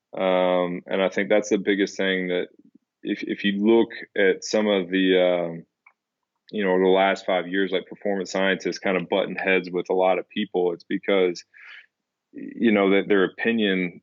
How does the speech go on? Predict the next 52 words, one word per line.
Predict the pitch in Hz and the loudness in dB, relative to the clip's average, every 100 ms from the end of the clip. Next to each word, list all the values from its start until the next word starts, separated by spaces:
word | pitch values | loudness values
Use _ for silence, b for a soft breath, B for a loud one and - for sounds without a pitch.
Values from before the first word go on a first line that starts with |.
| _ | _
is, | 95 90 - | 2 2 2
is | 92 | -4
different | 92 95 110 104 98 92 - | -6 -2 -2 0 -2 -2 -4
than | 92 | -6
the | 90 87 - | -4 -4 2
organizational's | 98 95 90 85 92 87 - 87 82 80 - - _ _ _ - | 2 2 0 2 2 2 -2 -4 -4 -6 -10 -14 _ _ _ -8
mission, | 95 90 - - - - _ _ _ _ _ - | -2 -2 -2 -6 -12 -20 _ _ _ _ _ -6
uh, | 95 92 87 87 | 0 2 2 0
because | 92 - 87 | -2 -2 2
they | 98 | 2
feel | 92 104 | 2 2
like | 95 92 | 2 0
the | 95 | -4
science | 95 95 92 - | -4 -2 -2 -6
is | 90 | -8
saying | 95 90 90 | -4 -2 0
one | 92 | -2
thing | 85 90 | 0 -4
and | 85 | -2
the | 85 | 0
data | 98 95 | 2 2
is | 85 | 0
saying | 95 92 | -2 -4
another. | 87 90 92 85 | -2 0 2 2
But | 87 | 0
at | 85 | -4
the | - | -4
end | 98 | -4
of | 90 | -4
the | 85 | -4
day, | 95 98 90 87 _ - | 2 2 2 0 _ -18
the | - | -4
organization's | 104 101 98 87 98 - 90 85 | 0 2 2 2 0 0 -8 -2
bought | 92 95 | 2 2
into | 95 87 | 0 -4
this, | 85 101 117 - | -2 0 0 -4
and | 98 | -12
you | 90 | -6
need | 101 90 | -4 -4
to | |
meet | 87 98 | -2 -2
them | 98 95 | -2 0
where | 95 | 2
they're | 90 90 | 2 4
at | 95 - | 2 0
and | 87 87 | -6 -8
mel-, | 90 - | -6 -4
help | 101 92 | -4 -4
them | 95 92 | -6 -6
make | 90 87 | -6 -6
them | 92 90 | -6 -2
better. | 87 90 - - | 0 2 0 -4